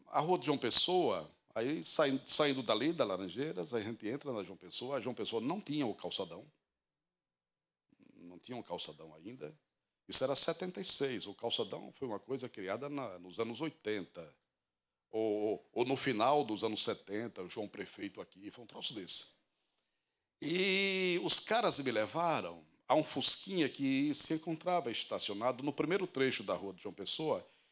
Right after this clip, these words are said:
e eu chamo de primeiro trecho da Rua de João Pessoa aquele trecho do Cinema Palace.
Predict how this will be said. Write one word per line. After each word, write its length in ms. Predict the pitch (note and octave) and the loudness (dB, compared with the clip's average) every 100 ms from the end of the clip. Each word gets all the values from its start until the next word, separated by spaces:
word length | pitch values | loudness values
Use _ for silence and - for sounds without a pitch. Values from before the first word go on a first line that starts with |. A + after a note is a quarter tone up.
| _ | _
e 80 | B2+ | 0
eu 100 | D3+ | 2
chamo 340 | - F#3 F3+ | 4 4 2
de 100 | C3+ | 0
primeiro 340 | C#3 A2 G#2+ G2 | -2 -2 -4 -4
trecho 320 | - F#2+ - | -8 -8 -6
da 100 | F#2 | -6
Rua 160 | F2+ G#2 | -6 -6
de 60 | |
João 100 | C3 | -4
Pessoa 280 | C3 C3+ E3 | -2 0 0
aquele 200 | D#3+ F3+ | 0 -2
trecho 320 | - D#3+ D3+ | 0 -2 -2
do 80 | F3+ | -4
Cinema 300 | - F3 F3+ | -2 -2 0
Palace. 500 | - G#2+ F#2 - E2 | 2 2 2 -2 -4